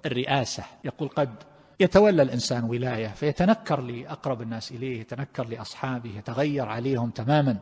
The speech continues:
فيستغربون هذا ويعجبون." يقول: "بينما لو شرب المسكر فتغير بسببه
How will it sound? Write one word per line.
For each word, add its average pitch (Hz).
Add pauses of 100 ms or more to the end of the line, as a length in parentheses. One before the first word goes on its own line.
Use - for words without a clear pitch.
(160)
فيستغربون 220
هذا 147
ويعجبون." 123 (140)
يقول: 165
"بينما 160
لو 135
شرب 156
المسكر 117 (100)
فتغير 165
بسببه 113